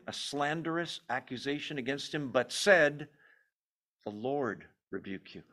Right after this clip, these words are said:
Why didn't Michael just say, "I bind you, Satan"? 'Cause he can't.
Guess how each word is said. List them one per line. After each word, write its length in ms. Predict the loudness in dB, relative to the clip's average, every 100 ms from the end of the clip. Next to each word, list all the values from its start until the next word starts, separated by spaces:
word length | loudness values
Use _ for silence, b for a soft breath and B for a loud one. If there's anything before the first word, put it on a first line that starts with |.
| _
Why 200 | 0 0
didn't 440 | 0 0 0 -2 -6 -8
Michael 540 | -2 2 2 2 0 0
just 480 | 0 0 0 -2
say, 420 | 0 4 6 4 0 B 2
"I 160 | 6 8
bind 420 | 6 6 4 2
you, 140 | 0
Satan"? 440 | 2 2 2 -4 -16 _ _ _ _ _ -14
'Cause 200 | -10 -8
he 80 | -10
can't. 500 | -8 -8 -8 -10